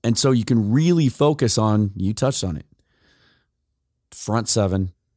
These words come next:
interior offensive line, and quarterback. Like, you can narrow your focus to that, and that really allows you, you can take a quarterback. Even if, even if Geno Smith continues to play well, you bring him back on a three-year deal, and you're one hundred percent sure he's gonna be your opening day starter next year,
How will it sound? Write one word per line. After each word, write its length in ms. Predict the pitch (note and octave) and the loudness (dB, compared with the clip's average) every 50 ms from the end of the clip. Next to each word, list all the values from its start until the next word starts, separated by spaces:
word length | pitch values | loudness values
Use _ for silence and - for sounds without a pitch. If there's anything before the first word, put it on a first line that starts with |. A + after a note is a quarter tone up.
| _ _ _ _ - | _ _ _ _ -4
interior 420 | G#2 F#2 - - A#2 A2 A2 G#2+ | -4 -2 0 0 2 2 4 2
offensive 400 | G2+ F#2+ - - F#2+ F2+ F#2+ E2+ | 2 0 0 -2 -4 -2 -4 -4
line, 160 | F2 F2 E2+ E2 | -4 -4 -4 -4
and 60 | E2 | -6
quarterback. 520 | - - F2+ E2 - - - - - _ _ | -6 -8 -8 -8 -8 -12 -14 -16 -20 _ _
Like, 220 | - A2+ B2 A#2+ - | -4 -4 -4 -2 -2
you 100 | - - | -4 -2
can 280 | - A3+ F#3 E3+ D#3 | 0 2 2 4 4
narrow 340 | D3+ D#3 E3 F3 F3+ F3 D#3 | 4 2 2 2 2 2 4
your 200 | D3 C#3+ C3 B2 | 4 4 2 2
focus 420 | A2+ - D3 E3 F#3 - C3 - - | 2 2 0 0 0 0 -4 -4 -2
to 100 | - G2 | -2 -2
that, 180 | F#2 F2+ G#2+ | -2 -2 -2
and 100 | B2+ C#3 | 0 0
that 160 | E3 G3+ G3+ | 0 0 -2
really 360 | - B2+ B2+ D3 E3+ E3 D#3 C#3 | 0 2 2 4 4 4 4 4
allows 500 | B2 A2+ G#2+ G#2+ C3+ E3+ F#3 E3+ B2 G#2 | 4 2 0 0 2 2 2 2 2 4
you, 340 | A2+ A2 G#2+ G#2 G2+ G2 - _ _ _ _ _ _ _ _ _ _ _ _ _ _ _ _ _ _ _ - | 4 4 4 2 0 -2 -6 _ _ _ _ _ _ _ _ _ _ _ _ _ _ _ _ _ _ _ -2
you 120 | A2+ C#3 | -2 -2
can 280 | C#3+ - - F#3+ G3 G3+ | 0 0 -2 -2 0 0
take 200 | - E3 G#2+ F#2 | 0 0 -2 -4
a 40 | F2 | -4
quarterback. 440 | - G#2 F#2+ E2 C#2+ - - - | -4 -4 -4 -4 -6 -10 -8 -4
Even 220 | A2+ C3 E3 G3+ F#3+ | -2 0 2 2 2
if, 100 | D#3 - - - - - - - | 0 0 -4 -14 -20 -18 -8 -2
even 240 | - F3 G3+ G#3 G3 | 0 0 2 2 0
if 80 | D#3 - | 0 0
Geno 240 | - E3+ F3 E3 | 0 0 0 2
Smith 280 | D3+ - - D3+ C3+ - | 0 0 0 -2 -2 0
continues 400 | - C3+ - - D3+ D3+ C#3+ B2 | -2 -2 0 0 0 2 0 0
to 60 | - | -2
play 180 | - - A2 G#2 | -2 0 0 2
well, 200 | F#2+ F#2 F#2 F#2 | 2 0 0 0
you 140 | G2 G2+ F2+ | -2 -2 0
bring 160 | - B2 C3 | 0 2 2
him 60 | C3+ | 2
back 180 | B2 G#2+ F#2 - | 2 2 0 -2
on 80 | F#2 F#2 | -4 -6
a 40 | |
three-year 320 | F2 - G#2 G2 F#2+ F2+ F2+ | -6 -4 -2 -2 0 0 -2
deal, 280 | E2 F#2 F2+ E2+ D2+ | -2 -4 -4 -4 -4
and 140 | D#2+ F#2 G#2 | -2 0 0
you're 220 | G#2+ A#2 C3+ B2 - - - - - - | 0 2 0 -2 -2 -6 -12 -20 -12 -4
one 200 | - A#2+ B2 A#2 | -2 0 0 0
hundred 280 | G#2 F#2 C3+ D3+ D#3+ D3+ | 0 0 0 0 0 0
percent 340 | - C#3 B2 - C3 A#2+ - | 0 -2 -2 0 -2 -2 -2
sure 160 | - C3 C#3 | 0 0 0
he's 100 | C3+ G#2+ | 0 2
gonna 160 | - B2 A#2 | 2 0 2
be 80 | G#2+ A2+ | 2 2
your 160 | A2 G#2 A2 | 2 4 2
opening 260 | A2 - A#2+ A2+ G#2+ | 2 2 2 0 2
day 160 | F#2 G2+ F#2+ F2+ | 2 2 0 0
starter 380 | - - B2+ C#3 D#3 C#3+ A#2 | 0 0 0 0 2 2 2
next 240 | G#2 G2 E2+ - - | 2 2 0 -2 -2
year, 180 | G#2 F#2 F2 | -2 -2 -2